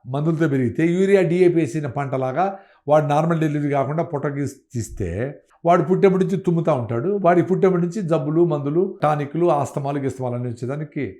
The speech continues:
ఎక్కువ స్కోప్ ఉంది. So మీరు తల్లులు గర్భం ధరించినప్పటి నుంచి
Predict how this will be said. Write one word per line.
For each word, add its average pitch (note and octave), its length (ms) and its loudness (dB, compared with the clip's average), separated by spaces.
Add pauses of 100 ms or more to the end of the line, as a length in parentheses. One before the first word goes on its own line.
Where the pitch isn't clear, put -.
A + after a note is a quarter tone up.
(240)
ఎక్కువ D3 200 -4
స్కోప్ - 320 -4
ఉంది. D2 160 -12 (520)
So F#3+ 140 2
మీరు D#3+ 240 0
తల్లులు F#3+ 640 2 (460)
గర్భం D#3 320 0
ధరించినప్పటి C#3+ 760 -2
నుంచి A3+ 460 -4